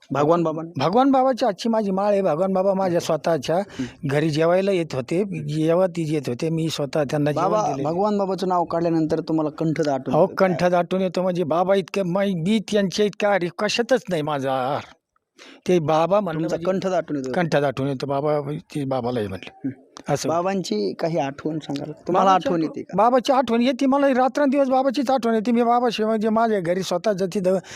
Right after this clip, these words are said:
Speaker 2: मंदिर बांधलेलं आहे, स्वतःची मी प-, प्रत्येक वर्षी बा-, पुण्यतिथीचे, म-,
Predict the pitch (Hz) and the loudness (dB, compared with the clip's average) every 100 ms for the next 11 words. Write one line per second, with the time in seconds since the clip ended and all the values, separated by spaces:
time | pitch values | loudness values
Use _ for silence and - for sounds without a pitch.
0 | - - 185 196 190 202 175 170 180 170 | -8 0 2 2 2 2 0 0 0 -2
1 | - 170 156 185 165 170 175 - 170 151 | 0 -2 2 0 0 -2 -4 -2 -2 -2
2 | - - 185 214 185 202 - 185 - 185 | -6 -2 0 0 0 0 0 -2 0 0
3 | 180 185 185 175 185 175 151 170 - - | 0 0 0 0 -2 -2 0 -2 -2 -8
4 | - - 170 151 147 | -8 -2 0 2 0